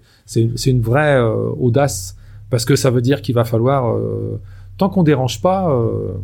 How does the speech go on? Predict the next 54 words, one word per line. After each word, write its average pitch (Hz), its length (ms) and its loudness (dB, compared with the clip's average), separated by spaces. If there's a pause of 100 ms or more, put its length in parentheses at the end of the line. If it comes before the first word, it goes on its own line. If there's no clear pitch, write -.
(500)
c'est 98 140 -2
facile. 107 420 -2 (600)
Tant 196 140 2
qu'on 180 160 2
commence 147 400 2
à 127 60 2
prendre 143 240 0
de 131 40 2
l'importance, 127 960 0
quand, 160 160 -2
quand, - 180 0
quand 147 200 0
on 135 40 -2
commence 143 300 2
à 131 60 2
prendre 123 220 -2
de 120 40 2
l'importance, 120 560 0
là, 143 80 2
ça 139 160 0
résiste. 123 480 -2 (400)
Et 151 320 2
c'est - 160 2
là 120 140 4
que 120 80 -8
ça 113 80 2
commence. 113 440 -2 (680)
C'est - 160 0
là 127 80 4
que 127 80 -6
ça 123 80 2
commence, 127 300 0
quand 120 100 -2
ça 120 140 0
commence 135 280 0
à 123 80 2
résister 123 420 0
en 123 120 2
face 135 480 0
et 120 400 4
à 113 340 2
se - 180 -2
lever 135 220 4
un 135 120 2
peu 131 180 -2
pour 131 100 0
dire, « 127 140 2
Attendez, 165 160 0
hop, 180 200 4
hop, 180 120 -2
hop, 175 100 0
hop, 175 140 2
hop, 170 140 2
euh », 143 580 4